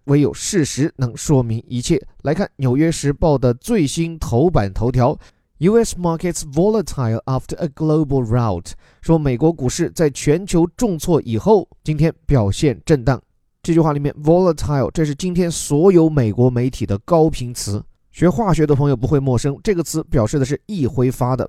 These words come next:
但是在股市当中遇到 volatile，那你就揪心了，因为它表示的是上下波动，means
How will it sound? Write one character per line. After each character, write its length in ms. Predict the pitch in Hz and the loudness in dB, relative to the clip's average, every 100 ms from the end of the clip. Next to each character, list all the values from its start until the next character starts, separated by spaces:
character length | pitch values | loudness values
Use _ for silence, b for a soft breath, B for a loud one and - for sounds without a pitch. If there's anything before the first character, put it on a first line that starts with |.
| _ | _
但 120 | 151 | -2
是 120 | 139 147 | 0 -2
在 120 | 147 - | -4 -4
股 200 | 107 98 | -8 -4
市 160 | 170 | -2
当 180 | 131 139 | -2 0
中 180 | 147 - | 0 -2
遇 120 | 208 220 | -4 0
到 140 | 180 | 0
volatile， 840 | 160 151 185 220 170 - 135 113 - | 0 2 2 2 -2 -2 0 0 0
那 120 | 139 | -4
你 100 | 127 | -2
就 140 | 110 110 | -2 2
揪 240 | 135 139 | 4 4
心 180 | 143 143 | 2 -4
了， 180 | 131 - | -4 -6
因 120 | 151 | -4
为 60 | 139 | -2
它 100 | 139 | 0
表 200 | 131 107 | 2 0
示 100 | 143 | -2
的 80 | 120 | -4
是 140 | 123 B B | -6 B B
上 420 | - - 185 120 | -4 -2 -2 -2
下 340 | - 165 101 - | -4 -4 -4 -4
波 180 | 160 156 | 0 2
动， 200 | 165 131 b _ | 2 -2 b _
means 340 | 143 160 151 | -2 0 0